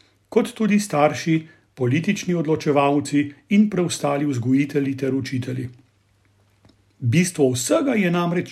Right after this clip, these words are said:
človek in za izboljšanje slehernika potrebujemo sveže vzgojno-izobraževalne pristope, drugače se nam slabo piše.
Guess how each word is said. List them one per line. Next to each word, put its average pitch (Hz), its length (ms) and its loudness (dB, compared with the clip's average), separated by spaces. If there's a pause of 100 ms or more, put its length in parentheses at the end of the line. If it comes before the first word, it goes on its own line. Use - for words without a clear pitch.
(120)
človek 143 480 2 (420)
in 156 120 2
za 139 140 2
izboljšanje 135 720 2
slehernika 208 920 2 (320)
potrebujemo 143 680 2
sveže 202 480 2
vzgojno-izobraževalne 135 1400 0
pristope, 135 640 -4 (400)
drugače 151 680 0
se - 200 -6
nam 135 180 -2
slabo 123 340 -4
piše. - 380 -6